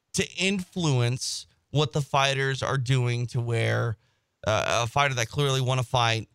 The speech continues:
if he made a mistake, um, loses or gets a draw because the referee decided to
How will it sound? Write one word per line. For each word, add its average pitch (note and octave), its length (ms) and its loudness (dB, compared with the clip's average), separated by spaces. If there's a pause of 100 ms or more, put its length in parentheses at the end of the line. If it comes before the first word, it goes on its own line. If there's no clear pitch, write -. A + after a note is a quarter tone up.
(260)
if A#2 120 4
he A#2+ 80 6
made B2 200 4
a C3 40 0
mistake, A#2 540 0 (600)
um, G#2 500 2
loses C3 560 2
or A#2 200 0
gets A2+ 260 0
a C3 60 2
draw A#2+ 580 2 (760)
because B2 440 2
the A#2+ 100 0
referee A#2+ 480 0
decided A2 600 0
to G#2+ 300 0